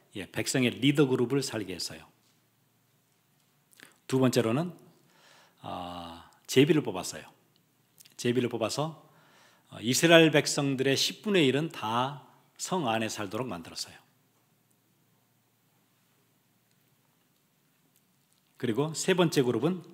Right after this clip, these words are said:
이 절에 나오죠. "예루살렘에 거주하기를 자원하는 모든 자를 위하여." 예, 발런티어로 들어와서 살고 싶어하는 사람들이 생겼어요.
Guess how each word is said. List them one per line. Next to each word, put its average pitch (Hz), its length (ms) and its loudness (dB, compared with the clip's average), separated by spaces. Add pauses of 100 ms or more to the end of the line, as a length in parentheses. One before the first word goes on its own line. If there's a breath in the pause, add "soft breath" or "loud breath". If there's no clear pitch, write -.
(540 soft breath)
이 127 140 -2
절에 123 160 2
나오죠. 104 400 -2
"예루살렘에 135 580 0
거주하기를 131 680 -2
자원하는 139 680 -2
모든 110 320 -2
자를 110 280 -2
위하여." 92 340 -8 (640 loud breath)
예, 92 220 -10 (640 soft breath)
발런티어로 160 800 4
들어와서 131 360 0
살고 160 440 0
싶어하는 139 440 -2
사람들이 131 420 -2
생겼어요. 98 500 -6